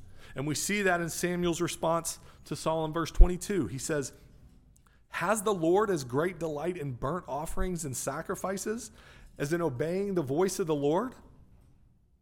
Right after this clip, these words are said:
That's a sarcastic question. Samuel's saying to Saul, "You don't understand what God is about.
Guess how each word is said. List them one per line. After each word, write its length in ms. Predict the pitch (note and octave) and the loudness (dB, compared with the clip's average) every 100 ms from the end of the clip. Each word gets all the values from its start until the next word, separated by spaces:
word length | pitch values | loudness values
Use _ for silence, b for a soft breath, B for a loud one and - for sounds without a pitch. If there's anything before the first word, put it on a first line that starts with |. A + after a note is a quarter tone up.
| _ _ _ _ - | _ _ _ _ -4
That's 160 | F3+ F3 | 0 0
a 40 | |
sarcastic 720 | - G3 F3 - F#3 - F3+ | 0 0 0 -2 -2 -2 -4
question. 420 | - G3+ G3+ D#3+ | 0 0 -2 -6
Samuel's 440 | B2+ F#3+ G#3+ G3+ - | -6 -4 -2 -2 -2
saying 260 | G3+ F#3+ | 0 2
to 60 | E3 | 2
Saul, 420 | - E3+ E3 - B B B B B - - - - - _ - C#3+ | 2 4 4 2 B B B B B -20 -20 -20 -20 -20 _ -16 -4
"You 200 | G#3+ C#4 | 0 2
don't 360 | B3+ B3+ B3+ | 4 4 2
understand 1040 | G3 A#3+ A#3 - - G#3+ A#3 G#3 F3+ E3+ C3+ | -2 -2 -2 -4 -4 -4 -2 0 0 -2 0
what 280 | E3+ F#3+ D3 | 0 0 -2
God 300 | E3 F3 E3+ | -2 -2 -4
is 120 | C#3+ | -6
about. 500 | C3 B2 A2+ - | -8 -8 -10 -12